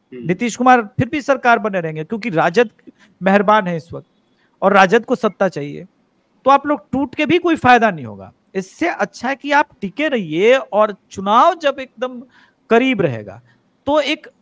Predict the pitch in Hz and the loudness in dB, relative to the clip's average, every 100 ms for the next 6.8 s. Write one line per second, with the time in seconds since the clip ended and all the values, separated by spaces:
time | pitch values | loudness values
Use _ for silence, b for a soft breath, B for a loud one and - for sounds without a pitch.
0 | 175 - 294 240 185 196 277 339 302 247 | -18 -6 -6 -2 -2 0 4 4 4 0
1 | 220 - - - 139 160 214 254 - 254 | -4 -10 -16 -16 -8 -6 -4 -4 -6 -4
2 | 349 294 277 277 285 - 220 247 240 214 | -2 0 2 0 0 -2 0 0 0 -2
3 | 175 165 160 170 214 226 214 233 196 208 | -4 -4 -4 -4 -6 -6 -4 -4 -4 -6
4 | 214 160 165 185 180 175 185 - 160 165 | -8 -6 -8 -8 -4 -2 -4 -4 -2 0
5 | 160 147 165 - 185 - 175 180 175 165 | -2 -2 -4 -2 -4 -8 -6 -6 -4 -2
6 | 165 165 156 143 160 147 151 151 | -2 -4 -10 -8 -8 -6 -4 -6